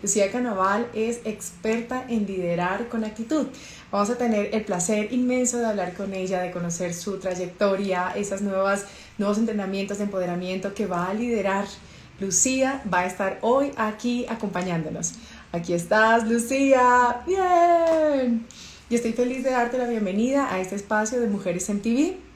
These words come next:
donde vamos a tener la oportunidad de entrevistar a tantas mujeres que están cambiando la geografía del empoderamiento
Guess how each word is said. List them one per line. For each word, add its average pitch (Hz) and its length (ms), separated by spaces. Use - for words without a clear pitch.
donde 208 280
vamos 196 320
a 254 80
tener 214 240
la 202 60
oportunidad 208 680
de 247 60
entrevistar 208 680
a 196 160
tantas 214 320
mujeres 214 420
que - 80
están 180 220
cambiando 202 400
la 208 100
geografía 202 540
del 226 80
empoderamiento 185 840